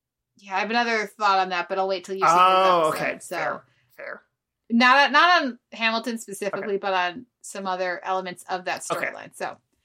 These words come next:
Speaker 1: more on that next time. Uh, next up is Black Lightning, the Book of Ruin, Chapter Two. And what do you think of New Gen?
Speaker 2: I like New Gen. I like the dynamics that they established with
Speaker 1: Mm-hmm.
Speaker 2: New Gen. Um, I mean, I,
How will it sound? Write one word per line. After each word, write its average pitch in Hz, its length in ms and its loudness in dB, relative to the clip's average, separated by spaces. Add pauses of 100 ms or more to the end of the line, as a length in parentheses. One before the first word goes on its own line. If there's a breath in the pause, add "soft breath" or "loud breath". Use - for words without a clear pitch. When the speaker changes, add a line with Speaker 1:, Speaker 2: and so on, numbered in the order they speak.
(400)
Speaker 1:
more 247 240 2
on 262 160 4
that 226 160 0
next 196 200 -4
time. 175 280 -4
Uh, 208 240 2
next 262 220 2
up 302 80 -2
is 254 160 -4
Black 226 300 4
Lightning, 196 420 -2
the 214 80 -8
Book 240 160 -4
of 247 100 -4
Ruin, 226 320 0
Chapter 190 400 -4
Two. 330 540 -6 (420 loud breath)
And 233 400 2
what 240 100 4
do 254 60 0
you 254 140 -2
think 285 220 0
of 262 100 2
New 262 220 0
Gen? 269 520 0
Speaker 2:
I 349 140 4
like 381 180 0
New 294 180 0
Gen. 190 680 0 (120)
I 226 80 4
like 277 180 2
the 277 80 -6
dynamics 269 440 -2
that - 60 -18
they 262 100 -2
established 254 460 -2
with 214 80 -6
Speaker 1:
Mm-hmm. 226 80 -2
Speaker 2:
New - 120 -2
Gen. 147 640 -4 (200)
Um, 165 680 0 (460)
I 165 100 0
mean, 160 400 -10
I, 175 80 -2